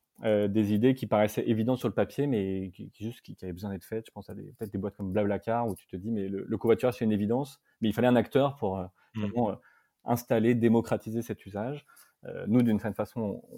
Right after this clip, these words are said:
Speaker 1: on, on joue aussi notre rôle comme ça en se disant, mais il y a une aberration sur, euh, la gestion d'une boîte quand t'es indépendant. On va, on va solutionner ce problème. Et, et, et, et je le dis avec beaucoup de modestie, c'est en fait, euh,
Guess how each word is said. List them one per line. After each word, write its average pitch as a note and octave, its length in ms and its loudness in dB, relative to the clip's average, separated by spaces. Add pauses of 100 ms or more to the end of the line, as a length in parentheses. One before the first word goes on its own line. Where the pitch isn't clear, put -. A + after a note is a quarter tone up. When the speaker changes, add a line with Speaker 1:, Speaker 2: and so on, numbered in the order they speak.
(140)
Speaker 1:
on, A2 60 -8
on G#2 40 -6
joue A2+ 120 -2
aussi A2 180 -2
notre G#2 180 0
rôle G#2+ 140 2
comme G2+ 140 -4
ça - 120 -8
en A2+ 80 -4
se F#2+ 60 -10
disant, G2 220 -8
mais F#2+ 120 -6
il F#2+ 240 -12 (160)
y - 40 -4
a - 20 0
une G2 100 2
aberration A2+ 640 0
sur, G#2+ 280 -8
euh, F#2+ 120 -8 (640)
la G2 140 -4
gestion G#2 340 -4
d'une G#2+ 180 0
boîte A2 220 -2
quand G2+ 140 -6
t'es - 80 -8
indépendant. G2 600 -4 (100)
On A2 80 -4
va, G#2+ 180 0
on A2 40 -4
va G#2 100 0
solutionner A2 480 -4
ce - 80 -16
problème. B2 400 -6 (600)
Et, - 220 2
et, - 180 0 (360)
et, A#2 240 4
et A2+ 40 8
je G#2 140 0
le A#2+ 60 6
dis C#3 60 10
avec B2 120 10
beaucoup - 180 4
de D3 60 4
modestie, C#3 340 6
c'est - 140 0
en G#2+ 120 4
fait, C3 200 4
euh, G#2+ 140 8